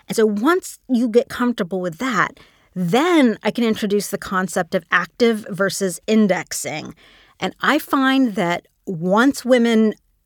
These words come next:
and I have a unique way of explaining it using cars, which I don't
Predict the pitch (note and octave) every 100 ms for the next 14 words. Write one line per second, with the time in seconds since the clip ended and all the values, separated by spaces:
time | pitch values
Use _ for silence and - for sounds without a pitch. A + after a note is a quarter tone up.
0 | _ - G#3 G#3+ F3+ G3 A#3+ - B3+ G#3+
1 | E3 - - - - A3+ A3 G3 D#3 D#3
2 | - - - G#3 G3 F#3+ - G#3+ E3+ -
3 | C#3 - F3+ E3+ - F#3 F3+ F3+